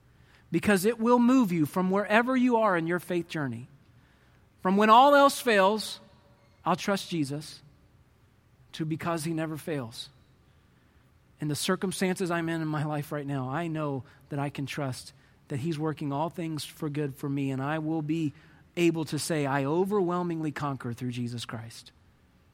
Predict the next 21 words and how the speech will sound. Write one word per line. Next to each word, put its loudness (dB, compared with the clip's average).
But -4
there's 0
one 0
other 0
place -6
where -4
as 6
you 6
continue 2
to 2
grow 2
as -4
a -6
disciple -2
of -4
Jesus -6
Christ -6
and, -4
and -4
giving 0
and, -6